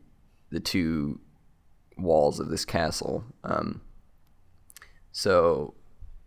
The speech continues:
but, but the, the roof and the other walls of this house are made of dirt, uh, and, like, mud that's been molded in kind of, like, a, a curved arching roof.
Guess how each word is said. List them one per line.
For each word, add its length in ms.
but, 400
but 160
the, 120
the 180
roof 500
and 580
the 120
other 180
walls 520
of 280
this 160
house 440
are 200
made 240
of 140
dirt, 400
uh, 180
and, 100
like, 180
mud 320
that's 160
been 180
molded 460
in 120
kind 200
of, 100
like, 160
a, 220
a 80
curved 680
arching 420
roof. 580